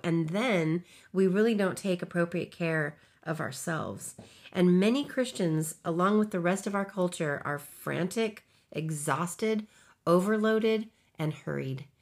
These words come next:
And few of us make the connection between love of self and love of others. And many believe that taking care of themselves is a sin, um, and, you know, from our self-centered culture,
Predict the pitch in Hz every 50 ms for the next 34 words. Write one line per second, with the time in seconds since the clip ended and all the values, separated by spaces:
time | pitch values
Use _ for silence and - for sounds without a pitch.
0 | _ _ _ - - - _ - 175 180 185 - - - 220 240 285 330 339 277
1 | 214 196 190 190 190 - 208 190 196 190 - 196 185 - 185 180 175 180 180 -
2 | 175 165 160 165 160 - - 180 170 165 160 156 151 156 165 180 214 214 214 -
3 | - 180 160 151 151 151 - - - 156 151 147 143 143 151 143 143 - - 143
4 | 151 151 139 123 135 147 151 - - _ - - - - - - - 175 170 170
5 | 170 170 180 220 269 294 262 202 190 170 165 160 156 156 156 156 - - - 190
6 | 190 190 190 185 180 190 180 170 170 160 160 151 151 - - 170 165 165 160 160
7 | 147 147 143 139 135 - - - - 226 220 180 151 147 151 170 180 180 _ _
8 | _ _ _ - - - _ - - _ - 175 165 160 151 156 156 156 160 -
9 | _ _ _ _ - 175 170 170 165 160 160 - 202 196 185 170 160 156 160 160
10 | - - - 175 170 156 156 156 160 - - 180 180 175 - - 196 180 175 165
11 | 160 - - - 180 180 175 - 165 151 147 156 156